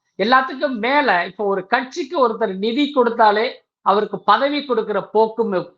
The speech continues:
இப்ப இருக்கு. அதுக்கு தி மு கவும் விதிவிலக்கு இல்ல. திடீர்னு ஒரு பணக்காரர் வந்து,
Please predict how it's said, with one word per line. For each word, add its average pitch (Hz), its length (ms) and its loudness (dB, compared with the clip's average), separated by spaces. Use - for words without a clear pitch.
இப்ப 185 260 0
இருக்கு. 185 380 2
அதுக்கு 165 280 -6
தி 233 180 -2
மு 240 180 2
கவும் 208 520 2
விதிவிலக்கு 202 500 0
இல்ல. 143 120 -12
திடீர்னு 190 380 -4
ஒரு 269 180 2
பணக்காரர் 247 520 4
வந்து, 220 460 -6